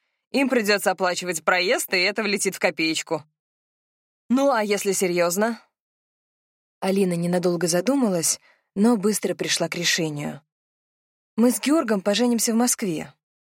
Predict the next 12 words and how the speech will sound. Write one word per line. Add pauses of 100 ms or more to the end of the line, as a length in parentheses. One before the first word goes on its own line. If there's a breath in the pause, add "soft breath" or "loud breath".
(300)
твердо
проговорила
она. (400 loud breath)
«Так
будет
удобнее
нашим
гостям, (280 soft breath)
а
их
планируется
немало».